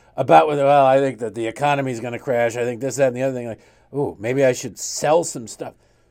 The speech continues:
You're, there are people making life decisions based on the opinions of somebody who knows nothing.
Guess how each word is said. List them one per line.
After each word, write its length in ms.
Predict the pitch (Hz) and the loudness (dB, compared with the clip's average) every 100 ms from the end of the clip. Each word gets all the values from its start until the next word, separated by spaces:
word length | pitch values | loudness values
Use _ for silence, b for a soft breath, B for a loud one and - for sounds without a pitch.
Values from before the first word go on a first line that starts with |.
| _ _ _ _ | _ _ _ _
You're, 240 | 143 208 - | -6 -6 -6
there 220 | 156 208 | 0 2
are 80 | 233 | 2
people 280 | 226 196 190 | -4 -10 -6
making 420 | 190 185 170 135 | -6 -6 -8 -4
life 300 | 156 190 - | 0 0 0
decisions 640 | - - 139 107 113 110 | -8 -6 -6 -6 -8 -12
based 520 | - 123 117 107 - - 123 | -10 -6 -6 -8 -14 -14 -8
on 380 | 113 101 92 - _ - | -6 -6 -12 -20 _ -16
the 140 | 113 | -12
opinions 720 | 104 139 135 113 98 92 - _ _ _ _ _ _ - | -10 -8 -8 -8 -12 -16 -20 _ _ _ _ _ _ -10
of 120 | - | -8
somebody 520 | - 101 90 78 _ _ _ _ _ _ _ _ _ _ _ | -6 -6 -8 -14 _ _ _ _ _ _ _ _ _ _ _
who 260 | 110 127 113 | -8 -6 -6
knows 400 | 113 110 104 95 | -6 -8 -8 -8
nothing. 320 | 120 104 - | -6 -6 -12